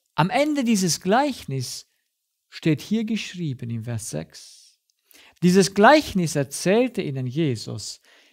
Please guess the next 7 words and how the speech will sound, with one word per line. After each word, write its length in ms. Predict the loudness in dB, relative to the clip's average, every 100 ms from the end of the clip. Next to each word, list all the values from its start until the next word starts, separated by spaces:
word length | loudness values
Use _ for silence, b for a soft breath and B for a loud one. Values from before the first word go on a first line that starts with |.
| b _
Sie 260 | -2 2 2
verstanden 1200 | 2 -6 -6 -4 0 0 0 -2 0 0 0 -2 B B B 0
aber 300 | 2 4 4
nicht, 760 | 6 6 4 -2 -14 -20 -20 _ -20 -20 _ _ _ _ -6
was 240 | -4 -4
er 260 | -6 -8 -6
ihnen 680 | -6 -2 -2 -2 -4 -8